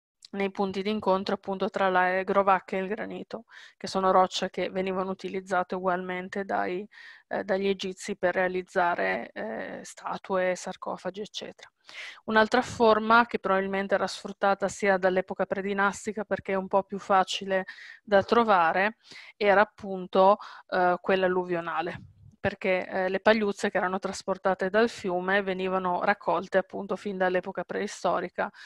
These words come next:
proprio perché è relativamente più facili da trovare. E, eh, le pagliuzze venivano separate, come fanno ancora oggi i cercatori d'oro, diciamo così,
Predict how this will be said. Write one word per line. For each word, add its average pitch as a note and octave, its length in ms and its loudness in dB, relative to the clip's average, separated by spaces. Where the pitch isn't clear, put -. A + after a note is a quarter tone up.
proprio G3 420 -4
perché F#3 240 -2
è - 20 4
relativamente F#3 960 -4
più G3+ 160 -6
facili F#3+ 480 -4
da F3 120 -6
trovare. F#3 540 -10
E, A#3+ 360 4
eh, F#3+ 360 4
le G3 120 2
pagliuzze A#3 520 2
venivano F#3+ 320 -2
separate, F#3+ 560 2
come F#3 220 -4
fanno F#3 260 -2
ancora F#3 320 2
oggi F3+ 800 -4
i F#3+ 60 -16
cercatori F#3+ 540 -2
d'oro, F#3+ 520 0
diciamo F#3 480 -8
così, F#3+ 360 -6